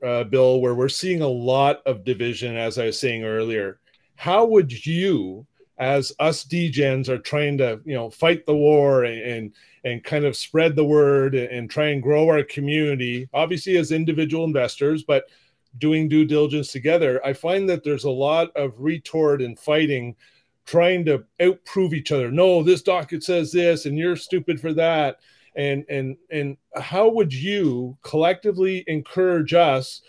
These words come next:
to try and bring these communities together without that, that banter back and forth? Because ultimately,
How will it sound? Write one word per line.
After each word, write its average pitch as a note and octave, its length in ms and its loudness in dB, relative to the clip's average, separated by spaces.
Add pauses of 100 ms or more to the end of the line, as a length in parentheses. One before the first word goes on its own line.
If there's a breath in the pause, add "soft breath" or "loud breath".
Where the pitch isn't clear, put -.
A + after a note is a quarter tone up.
(240 soft breath)
to D#3 100 -10
try F#3+ 240 2
and F3+ 200 0
bring A#3 280 2
these F3 220 0
communities D3 540 -4
together C#3+ 480 2
without F3+ 500 2
that, D#3 280 4 (500 soft breath)
that C#3+ 280 -2 (240)
banter D#3 440 0
back E3+ 340 2
and D3+ 160 -4
forth? F#3 480 4
Because D#3+ 320 -2
ultimately, F#3+ 640 0